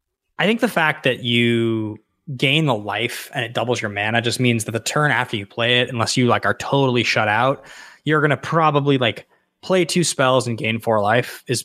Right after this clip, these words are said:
probably what'll happen. And it does feel like because of Karn, it's an auto include. He has a one of in the sideboard. It's hard to not wanna,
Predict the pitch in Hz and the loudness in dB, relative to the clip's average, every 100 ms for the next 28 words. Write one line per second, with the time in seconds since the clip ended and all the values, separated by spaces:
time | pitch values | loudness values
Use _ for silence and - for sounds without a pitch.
0 | - - - 127 143 175 202 208 208 190 | -10 -14 -4 0 2 0 0 0 0 0
1 | 180 180 202 196 180 139 131 131 143 139 | 0 0 0 0 0 0 0 0 0 2
2 | - 139 123 120 117 117 120 110 - 123 | 0 0 2 2 -2 -2 -2 -2 -2 0
3 | 113 110 120 110 107 110 113 110 98 107 | 0 -2 -4 -4 -4 -4 -6 -4 -2 -2
4 | 107 101 101 98 98 101 101 104 107 117 | 0 -2 -4 -6 -4 -2 0 0 0 0
5 | 196 190 160 151 135 120 127 120 113 110 | 0 0 0 0 2 2 2 2 2 2
6 | 107 | 0